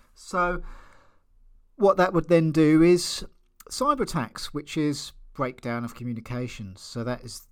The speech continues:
really what you would want to do if you were implementing the Great Reset, is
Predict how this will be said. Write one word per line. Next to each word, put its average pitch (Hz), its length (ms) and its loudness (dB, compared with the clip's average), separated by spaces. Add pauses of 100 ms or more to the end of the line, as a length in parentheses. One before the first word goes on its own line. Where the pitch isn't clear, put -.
(100)
really 120 360 -6
what 113 200 -8
you 117 80 -10
would 104 100 -12
want 120 240 -8
to 117 60 -16
do 107 420 -10
if 107 160 -16
you 110 100 -10
were 104 120 -10
implementing 107 560 -12
the 98 60 -14
Great 101 260 -14
Reset, 101 540 -14
is 117 340 -12